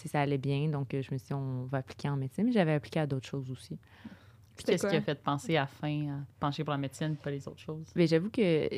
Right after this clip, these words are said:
Speaker 1: c'était quand même un peu dans le même domaine, là. Il y avait vétérinaire, il y avait
Speaker 2: Mhm.
Speaker 1: dentisterie, et cetera, mais j'avais mis, euh, médecine en, en premier, ouais.
Speaker 3: Puis c'est où que vous avez fini par, euh, faire votre médecine ?
Speaker 1: Euh, j'ai fait ma médecine à l'Université McGill,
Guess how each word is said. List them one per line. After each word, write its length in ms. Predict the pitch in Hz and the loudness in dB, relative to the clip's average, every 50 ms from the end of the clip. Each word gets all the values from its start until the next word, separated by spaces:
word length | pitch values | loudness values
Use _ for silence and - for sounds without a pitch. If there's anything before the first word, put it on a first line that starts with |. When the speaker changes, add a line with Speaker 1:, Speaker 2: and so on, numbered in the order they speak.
| - - - | -6 -8 -10
Speaker 1:
c'était 180 | - - - 147 | -2 0 0 2
quand 140 | - 147 | 4 4
même 200 | 151 165 175 170 151 | 4 4 4 4 4
un 100 | 143 135 | 2 2
peu 240 | - 160 160 160 156 | 2 2 2 2 2
dans 160 | 147 139 139 | 2 4 4
le 80 | 139 | 4
même 200 | 139 139 139 143 | 4 4 2 4
domaine, 360 | 139 139 135 139 135 151 180 190 | 4 4 4 4 4 4 4 4
là. 60 | 180 | 6
Il 40 | 160 | 4
y 40 | 147 | 4
avait 420 | 143 143 139 139 135 135 135 131 | 4 4 2 2 2 2 0 0
vétérinaire, 1040 | 120 147 139 - - 147 - - 151 147 139 135 131 131 135 135 135 135 135 135 131 135 | 0 0 0 2 0 0 2 4 4 4 4 2 2 2 0 0 0 0 0 0 -2 -2
il 100 | 135 135 | -2 -2
y 40 | 135 | -2
avait 120 | 131 131 127 | -2 -2 -2
Speaker 2:
Mhm. 40 | - | -2
Speaker 1:
dentisterie, 720 | - 127 127 - - - - - - - - 139 135 - | -2 -2 -4 -6 -8 -12 -12 -12 -8 -6 -4 -4 -4 -6
et 40 | - - | -6 -10
cetera, 300 | - - 135 131 160 220 | -8 -6 -4 0 2 2
mais 100 | 233 196 | 4 4
j'avais 220 | 185 151 147 147 | 2 2 2 2
mis, 260 | 147 147 147 147 147 | 2 2 2 2 2
euh, 160 | 139 135 135 | 2 0 0
médecine 440 | 131 135 131 120 - - 143 139 139 | 0 0 -2 -2 -2 -2 0 0 2
en, 280 | 135 131 127 127 123 - | 2 0 0 -2 -4 -4
en 120 | - 131 123 | -4 -4 -4
premier, 400 | - - - 131 127 127 131 120 - - 180 | -4 -4 -2 -2 -2 -2 -2 -4 -6 -10 -12
ouais. 220 | - - - - - - - _ - 175 - | -12 -12 -12 -20 -20 -20 -20 _ -12 -12 -10
Speaker 3:
Puis 100 | - - | -8 -4
c'est 160 | - 220 220 | -2 0 0
où 80 | 226 | 0
que 60 | 220 220 | 0 0
vous 100 | 208 208 | 0 0
avez 220 | 208 202 208 202 | 2 0 0 -2
fini 240 | - - 214 208 208 | -2 -4 -4 -4 -4
par, 220 | - 220 208 202 208 | -4 -6 -8 -8 -8
euh, 140 | 214 214 220 208 - | -10 -10 -12 -10 -8
faire 140 | 226 214 208 | -6 -4 -4
votre 160 | 208 208 - | -4 -4 -4
médecine ? 500 | 220 214 214 - - 220 226 226 233 233 214 - - - - | -4 -6 -6 -4 -4 -4 -2 -2 -2 -4 -6 -8 -12 -4 0
Speaker 1:
Euh, 280 | 160 151 151 151 151 147 | 2 2 4 4 2 2
j'ai 140 | 139 151 | 2 0
fait 220 | - - 208 - - | 0 0 -2 2 4
ma 180 | 226 180 165 156 | 4 4 6 4
médecine 640 | 156 156 151 - - - - 202 214 226 226 226 202 | 4 2 2 0 -4 0 6 6 8 8 10 8 8
à 360 | 170 156 156 151 151 147 147 | 6 6 4 4 4 2 2
l'Université 520 | 143 165 180 190 180 175 - - - 208 202 | 4 6 6 6 6 4 0 2 4 8 8
McGill, 800 | 190 170 170 180 160 156 156 156 196 277 320 254 180 156 - | 10 10 8 6 6 4 2 2 2 2 0 0 0 0 0